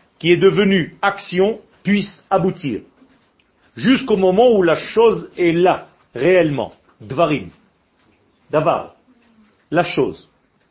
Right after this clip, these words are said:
Les choses. Donc nous avons en réalité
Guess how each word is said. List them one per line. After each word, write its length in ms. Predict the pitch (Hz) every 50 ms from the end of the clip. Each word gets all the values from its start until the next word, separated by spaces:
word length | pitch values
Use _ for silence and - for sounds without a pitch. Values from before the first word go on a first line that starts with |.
| _ _
Les 300 | - 135 170 208 202 180
choses. 360 | - - - 135 113 98 92 - _ _ _ _ _ _ _ _ _ _ _ _ _ _ _ _ _ _ _ _
Donc 180 | - 180 185 -
nous 180 | 202 214 175 220
avons 160 | 220 220 254
en 80 | 240
réalité 600 | 202 202 202 180 165 147 151 - 196 226 294 -